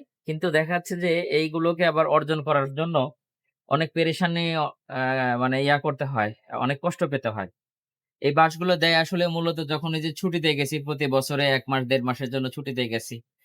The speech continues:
বা কমিটেডে গেছি, তখন আসার পরে দেখা যাচ্ছে যে আমার যেই কাজগুলো এরা তারা হস্তগত করে নিয়ে এরা আর দিতে চায় না। তো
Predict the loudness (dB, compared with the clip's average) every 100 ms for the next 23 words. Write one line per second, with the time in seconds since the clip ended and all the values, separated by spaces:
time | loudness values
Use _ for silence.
0 | _ _ -2 -2 0 0 0 0 0 -2
1 | -4 -6 -6 -4 -4 0 0 0 -2 -2
2 | -4 _ _ _ _ _ _ _ -4 -2
3 | -2 -2 -2 0 0 0 0 -2 -2 0
4 | 2 2 0 0 2 2 2 2 2 0
5 | 0 2 2 0 -4 -4 -4 -4 -4 0
6 | 2 2 2 0 0 0 0 4 4 4
7 | 2 0 -2 -2 -4 -4 -12 _ _ _
8 | _ _ _ _ _ _ -4